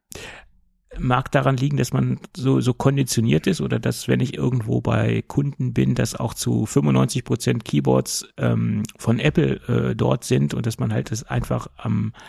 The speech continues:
am meisten im Einsatz hat oder dass man halt auf diese Tastaturen, äh, konditioniert ist. Keine Ahnung. Man ist halt auch, der, der Mensch ist halt auch ein, ein Gewohnheitstier. Das ist halt so.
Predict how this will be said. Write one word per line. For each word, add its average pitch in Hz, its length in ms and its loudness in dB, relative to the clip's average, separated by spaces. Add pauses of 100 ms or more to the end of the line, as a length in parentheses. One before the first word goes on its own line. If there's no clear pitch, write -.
(420)
am - 120 -4
meisten 117 380 2
im 120 100 4
Einsatz 120 480 4
hat 127 180 -2
oder 123 180 0
dass 117 140 -2
man 110 140 0
halt 120 160 -2
auf 117 80 -2
diese 123 220 -6
Tastaturen, 117 680 -4
äh, 107 180 -4
konditioniert 113 640 -2
ist. - 220 -8
Keine 110 240 -2
Ahnung. - 320 -4 (480)
Man 127 160 0
ist 120 80 4
halt 123 140 4
auch, - 180 0
der, 113 180 6
der 113 180 4
Mensch 135 220 4
ist 143 120 2
halt 135 180 2
auch 127 160 2
ein, 127 260 0
ein 127 200 2
Gewohnheitstier. 120 880 2
Das 123 140 -4
ist 143 120 -6
halt - 140 -6
so. - 160 -12